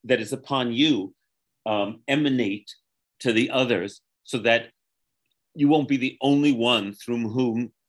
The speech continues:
through whom Yud-Heh Vav-Heh speaks to the people." This is big.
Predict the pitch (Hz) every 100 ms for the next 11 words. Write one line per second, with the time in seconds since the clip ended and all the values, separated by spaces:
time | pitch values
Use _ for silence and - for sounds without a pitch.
0 | _ 139 156 131 139 139 123 127 - 127
1 | 127 123 117 107 107 - 104 110 - 113
2 | - - 107 95 98 78 - _ _ _
3 | _ _ _ _ _ _ _ 139 143 139
4 | - 139 127 -